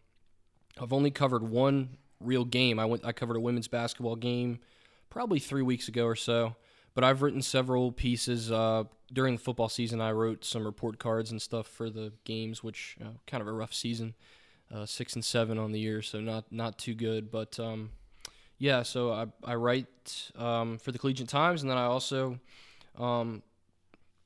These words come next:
help out at W U V T. They're the, uh, student-run college radio station.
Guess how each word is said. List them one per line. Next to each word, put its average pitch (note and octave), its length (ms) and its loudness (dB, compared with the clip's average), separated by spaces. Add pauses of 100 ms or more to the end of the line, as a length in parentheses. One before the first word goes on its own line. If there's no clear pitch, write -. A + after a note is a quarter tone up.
(440)
help C3 240 -2
out B2+ 160 2
at A2+ 80 -6
W A#2+ 300 -2
U A#2+ 160 2
V A#2 160 0
T. B2+ 240 0
They're B2 180 2
the, A2 300 0
uh, G#2+ 240 0
student-run A#2 840 0
college A2+ 480 -2
radio A#2+ 240 -2
station. B2 500 -4